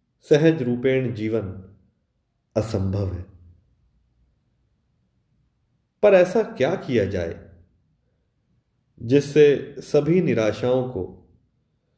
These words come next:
सुकून में परिवर्तित कर दिया जाए? गालिब का एक खूबसूरत शेर है।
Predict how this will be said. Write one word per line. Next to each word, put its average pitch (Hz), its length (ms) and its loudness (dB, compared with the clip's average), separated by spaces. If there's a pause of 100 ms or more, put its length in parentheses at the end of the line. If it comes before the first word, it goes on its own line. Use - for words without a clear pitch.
(300)
सुकून 185 500 2
में 196 220 0
परिवर्तित 120 520 2
कर 95 180 -6
दिया 90 220 -6
जाए? 82 360 -10 (3250)
गालिब 156 440 2
का 190 80 4
एक - 440 -6 (360)
खूबसूरत 131 560 -2
शेर 104 360 -2
है। - 320 -14